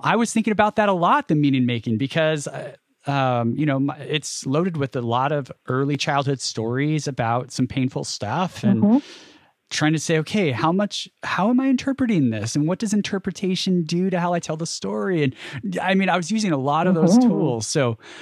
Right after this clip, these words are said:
Speaker 1: so I just have to say that, um, that particular class, along with several of the other ones, just really shaped, uh, a big part of my journey. And, um, so I'm grateful for that. And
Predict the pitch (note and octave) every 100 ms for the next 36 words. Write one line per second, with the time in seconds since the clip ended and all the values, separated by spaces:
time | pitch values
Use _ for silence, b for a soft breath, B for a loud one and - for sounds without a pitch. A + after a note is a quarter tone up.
0 | B G3 G3+ B3 G#3+ F#3+ D#3+ - D3+ C3+
1 | B2 A#2 D3+ B2+ B2+ A#2+ A2+ A#2 - A#2
2 | A2+ G#2+ G#2 G#2 - _ _ - C3+ D#3+
3 | E3+ D#3+ _ _ _ _ _ - D#3+ -
4 | F3 E3+ C#3+ C#3 - G#2+ G#2+ A2 C#3 C3
5 | C3+ B2 - D#3+ C3+ A#2+ A2+ A2+ A#2 G2+
6 | A#2+ - C3 A2 - - B2+ A#2 G#2+ -
7 | A#2 G#2+ G#2 A2 - _ - C3 C#3 -
8 | C#3 C3+ A#2 A#2+ D#3 C3+ A2 G#2 G#2+ G#2+
9 | - B2 A#2 A2 A2 A2 A2 G#2+ A2+ E3
10 | E3+ C#3 E3+ C3 G2+ F#2+ G2 B2 A#2 A2+